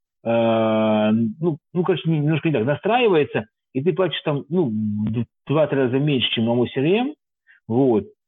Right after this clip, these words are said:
и типа для агентства недвижимости. И вроде бы она нормальная, но мы что-то там тоже не совсем так, и мы ждали новой версии, а новой версии нету, вот. И в ожидании от новой версии у нас опять, опять возникла идея опять изучить амо C R M.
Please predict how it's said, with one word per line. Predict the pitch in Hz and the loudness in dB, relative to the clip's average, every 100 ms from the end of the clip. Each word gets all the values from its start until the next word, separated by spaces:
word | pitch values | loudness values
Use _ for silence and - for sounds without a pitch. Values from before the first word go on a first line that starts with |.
| _ - | _ -10
и | 123 | -4
типа | 226 190 | -2 0
для | 135 | 2
агентства | 135 170 165 | 2 2 0
недвижимости. | 135 113 87 87 - | 2 0 -2 -6 -4
И | |
вроде | 123 208 | 0 0
бы | 190 | 0
она | 165 147 | 0 0
нормальная, | 151 208 262 254 233 220 220 _ _ - | 0 0 0 0 0 -2 -8 _ _ -4
но | 160 | 0
мы | 180 | 0
что-то | 160 143 | 0 -2
там | 151 131 | -2 0
тоже | 160 123 | 0 0
не | 123 117 | 0 -2
совсем | 120 127 120 | -4 -6 -2
так, | 233 233 220 | -2 -2 -2
и | 139 | -2
мы | 135 | 0
ждали | 123 123 | 0 0
новой | 117 120 139 | 2 2 2
версии, | 214 226 220 156 | 2 2 0 -2
а | |
новой | 135 131 | 2 2
версии | 131 123 - | 2 0 -2
нету, | 139 214 247 175 156 _ _ _ - | -2 -2 0 -2 -4 _ _ _ -4
вот. | 143 156 120 - _ _ - | 2 4 2 -2 _ _ -4
И | 135 | 0
в | |
ожидании | 165 180 196 175 | 2 2 2 2
от | |
новой | 170 170 | 2 2
версии | 175 247 233 208 151 131 _ 156 | 2 0 0 0 0 -2 _ -4
у | |
нас | 180 | -2
опять, | 170 180 165 | 0 0 0
опять | - 156 156 | -2 -2 -2
возникла | 131 117 107 123 | -2 -2 0 0
идея | 117 123 110 110 | 2 2 2 2
опять | 107 127 - _ _ | 0 -2 -4 _ _
изучить | 120 123 147 | -6 -2 0
амо | 123 135 | 0 0
C | 131 | -2
R | 127 | 0
M. | 113 92 | 2 0